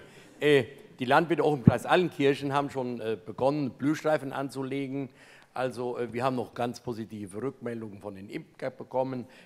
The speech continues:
In Scheuerfeld war ein, Molsheim sind welche, Steineroth sind welche.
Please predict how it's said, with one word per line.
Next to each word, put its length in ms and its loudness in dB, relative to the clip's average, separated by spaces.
In 80 -14
Scheuerfeld 580 0
war 220 -4
ein, 180 -8
Molsheim 400 -6
sind 200 -10
welche, 260 -8
Steineroth 520 -6
sind 200 -8
welche. 340 -8